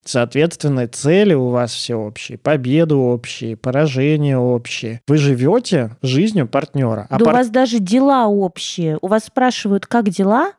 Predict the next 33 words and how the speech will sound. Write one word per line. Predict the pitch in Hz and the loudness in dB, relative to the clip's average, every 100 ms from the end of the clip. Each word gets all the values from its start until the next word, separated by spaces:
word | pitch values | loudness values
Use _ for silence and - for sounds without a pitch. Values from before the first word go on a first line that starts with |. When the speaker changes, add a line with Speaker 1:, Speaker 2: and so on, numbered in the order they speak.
| - | -2
Speaker 2:
Конкретно | 233 233 254 - 185 | 0 2 0 2 0
у | |
тебя | 185 202 202 | 0 0 0
спрашивают, | 165 - 151 - 156 147 | -2 -4 -4 -4 -8 -6
«Как | - 302 202 | 0 0 0
дела?» | 202 196 147 135 _ - | 2 2 2 -2 _ -8
А | |
ты | - 320 | -2 2
начинаешь | 339 - 247 247 - | 2 0 0 0 0
рассказывать | 208 - 294 370 294 247 214 202 - - | -2 0 0 2 2 2 4 2 -2 -2
про | 269 | -2
себя, | - 330 311 | 0 2 2
про | 311 285 | 2 0
партнера, | 240 233 - 262 262 | 0 -2 0 2 2
про | 214 220 208 | 0 0 2
вас. | 196 190 156 - - - | 2 0 -2 -10 -16 0
Не | 226 | 0
про | 226 226 | 2 0
себя | 233 - 208 320 427 - | -2 -2 0 0 0 0
отдельно, | 220 196 233 196 165 - | 0 2 2 2 0 -2
а | |
про | - 226 | 0 0
вас. | 220 220 165 - - _ | 2 0 -2 -8 -20 _
Про, | - 226 220 208 202 - - | -2 2 4 2 0 -6 -2
про | 233 | 0
то, | 254 302 | 0 0
как | 226 - | -2 -4
твои | 214 226 | 0 2
дела | 196 202 208 240 381 415 _ | 2 2 4 4 2 -2 _
в | - | -8
контексте | - 214 202 302 349 - - 214 156 185 _ - | 0 2 2 0 0 -2 -6 -2 -2 -6 _ -2
ваших | 190 254 233 180 | -2 0 0 0
дел. | 151 160 135 147 | 0 -2 -2 -4